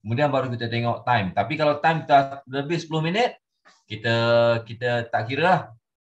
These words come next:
Okey, kita disqualified untuk, untuk task tu. Okey, selesaikan di bawah sepuluh minit, tapi dapatkan markah yang paling tinggi. Sebab kita tengok markah yang paling tinggi dulu. Okey, jangan terburu-buru buat satu minit, dua minit, tapi markah rendah. Okey, tapi kalau dapat markah tinggi dalam masa yang,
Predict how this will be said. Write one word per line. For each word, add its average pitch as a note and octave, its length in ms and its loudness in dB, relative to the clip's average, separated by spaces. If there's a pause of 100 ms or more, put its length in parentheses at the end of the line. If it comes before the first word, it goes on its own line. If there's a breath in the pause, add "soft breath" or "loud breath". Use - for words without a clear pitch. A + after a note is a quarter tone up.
(180)
Okey, E3 420 -8
kita - 160 -14
disqualified A#2 560 -4
untuk, A2 400 -2
untuk A2 240 -8
task A2 240 -2
tu. F#2 160 -10 (640)
Okey, C#3 160 -4
selesaikan D3 480 0
di C#3 80 0
bawah C3+ 160 0
sepuluh B2 240 -4
minit, A2+ 480 -2
tapi A#2 320 -2
dapatkan A#2+ 400 -2
markah B2 240 -4
yang A2 160 -2
paling G#2 160 -6
tinggi. G2+ 320 -10
Sebab F#2+ 240 -12
kita A2 160 -8
tengok A2 220 -6
markah A2+ 180 -4
yang G#2 60 -4
paling G#2+ 160 -8
tinggi G2+ 260 -8
dulu. E2+ 140 -12 (1000)
Okey, D#3+ 320 -4
jangan B2+ 220 -2
terburu-buru C3 560 -4
buat D3 340 4 (140)
satu B2+ 240 -4
minit, C3+ 320 -8
dua B2+ 80 -6
minit, C#3 240 -6
tapi B2+ 180 -8
markah B2+ 400 -4
rendah. G#2+ 300 -2 (340)
Okey, C3 80 -6
tapi A#2+ 240 -4
kalau B2+ 160 0
dapat C3 160 0
markah B2 320 -2
tinggi B2+ 320 -4
dalam B2 320 2
masa B2 240 -2
yang, B2+ 320 -8